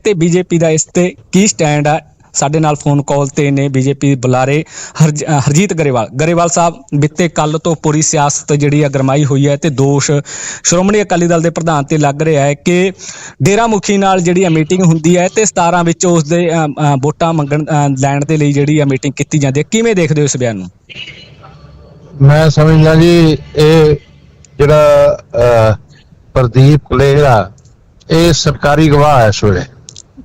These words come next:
Speaker 1: ਜੀ।
Speaker 2: ਔਰ ਉਹ ਸਰਕਾਰ ਦੀ ਇੱਛਾ ਤੋਂ ਬਿਨਾਂ ਨਾ ਤਾਂ ਕੋਈ ਏਦਾਂ ਦੀ ਪ੍ਰੈਸ ਕਾਨਫਰੰਸ ਕਰ ਸਕਦਾ,
Speaker 1: ਹੂੰ।
Speaker 2: ਨਾ ਹੀ ਕੋਈ ਹੋਰ ਗੱਲ ਕਰ ਸਕਦਾ।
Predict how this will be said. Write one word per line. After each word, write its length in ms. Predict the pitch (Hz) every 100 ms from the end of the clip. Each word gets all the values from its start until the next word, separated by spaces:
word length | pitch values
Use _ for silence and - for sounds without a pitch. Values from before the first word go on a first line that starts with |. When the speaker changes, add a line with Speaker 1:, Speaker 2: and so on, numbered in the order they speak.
| 131
Speaker 1:
ਜੀ। 240 | 117 120 87 _ _ _ _ _ -
Speaker 2:
ਔਰ 320 | 143 147 156 156 156 156 156 160 - -
ਉਹ 160 | 165 165
ਸਰਕਾਰ 640 | - 135 123 127 131 143
ਦੀ 200 | 139 151
ਇੱਛਾ 320 | 131 - 147
ਤੋਂ 160 | 143 143
ਬਿਨਾਂ 360 | 127 117 135 143
ਨਾ 220 | 131 123
ਤਾਂ 180 | 135 131
ਕੋਈ 240 | 143 131
ਏਦਾਂ 220 | 120 127
ਦੀ 120 | 123
ਪ੍ਰੈਸ 300 | 127 120 110
ਕਾਨਫਰੰਸ 440 | - 113 104 113 113
ਕਰ 180 | 117 110
ਸਕਦਾ, 420 | - 110 117 123 - - - -
Speaker 1:
ਹੂੰ। 260 | 131 98 87 131
Speaker 2:
ਨਾ 260 | 135 139
ਹੀ 240 | 156 160 - _ _ _ _ _ _ _
ਕੋਈ 200 | - 156
ਹੋਰ 280 | 135 143 139
ਗੱਲ 200 | 131 127
ਕਰ 180 | - 113
ਸਕਦਾ। 480 | - 110 107 120